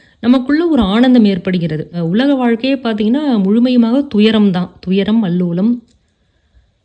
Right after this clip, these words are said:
எந்த ஒரு விஷயத்தை நீங்க எடுத்தீங்கனாலும் இன்பம் தருவது போல தெரியும், ஆனால் அது துன்பத்துல தான் முடியுது. நீங்க எந்த விஷயத்தை வேணா எடுத்துக்கோங்க, ஆ, பொருள் ரீதியாக,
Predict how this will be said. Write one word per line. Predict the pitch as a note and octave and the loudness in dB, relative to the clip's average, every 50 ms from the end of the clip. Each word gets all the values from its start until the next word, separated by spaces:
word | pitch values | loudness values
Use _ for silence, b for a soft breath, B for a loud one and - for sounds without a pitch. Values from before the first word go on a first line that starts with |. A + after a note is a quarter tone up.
| _ _ - | _ _ -8
எந்த | - G3 G3+ A3+ B3 C#4 D#4+ E4 | -2 2 4 4 4 4 4 2
ஒரு | D#4 D#4 C#4 C#4+ C#4+ C#4 C4+ | 0 0 0 0 0 0 0
விஷயத்தை | B3+ B3 B3 C4 C#4+ C4+ D4 C#4+ | 0 -2 -4 -4 -4 0 2 2
நீங்க | C4+ B3+ B3 | 2 4 2
எடுத்தீங்கனாலும் | A#3+ B3 A#3+ B3+ B3 A#3+ A#3 A#3+ C#4+ | 2 2 2 2 2 2 2 0 0
இன்பம் | D#4 C#4+ A#3+ A#3 A#3+ C#4 C4+ C4 | 2 4 4 6 6 6 4 2
தருவது | B3 C4 A#3 A#3+ A#3+ A#3+ A#3 G#3 | 2 0 -2 -2 -2 -2 -4 -4
போல | - B3 B3+ C#4 D4 C#4+ | -4 -4 -2 -2 -2 -2
தெரியும், | - - A3 G#3 A3 A3 B3+ D4+ E4 | -2 -2 -2 0 0 0 -2 -2 -4
ஆனால் | - F#3+ G3 A3 B3+ C4+ | -4 -4 -2 0 0 0
அது | A#3+ - - A3+ | -2 0 0 2
துன்பத்துல | A3+ A3+ A#3+ G#3+ A#3 A3 G3+ | 2 2 2 0 -2 -2 0
தான் | A3+ A#3 G#3+ F#3+ | 2 2 2 2
முடியுது. | F3+ G3 G3+ F#3 D3 C3+ - - _ _ _ _ _ _ _ _ _ _ _ _ _ - | 2 0 -2 -2 -4 -8 -12 -16 _ _ _ _ _ _ _ _ _ _ _ _ _ -12
நீங்க | D#3+ D#3+ D#3+ | -10 -10 -6
எந்த | D#3+ F3 F#3+ A3+ B3+ D4+ E4 | -4 0 2 2 2 2 2
விஷயத்தை | D#4 D4+ C#4 C4+ B3 A#3 A#3 | 0 0 0 0 -2 -2 0
வேணா | A#3+ C4 C4 | 0 2 2
எடுத்துக்கோங்க, | A#3+ G3+ F3 F#3 F3 F#3 E3 D3+ D#3 - - _ _ _ _ _ _ _ _ _ _ _ _ _ _ _ _ _ _ _ _ _ - | 2 0 0 -2 -4 -4 -4 -6 -8 -10 -16 _ _ _ _ _ _ _ _ _ _ _ _ _ _ _ _ _ _ _ _ _ -12
ஆ, | E3+ E3+ E3 - | -10 -10 -8 -8
பொருள் | - - A3+ A3 A3+ A#3 A3+ | -6 -2 0 2 4 4 2
ரீதியாக, | F#3+ F#3+ F#3+ F3+ E3 F3+ F3 E3+ E3+ D#3 E3 - - | 2 0 -2 -2 -2 -4 -4 -4 -4 -6 -8 -8 -12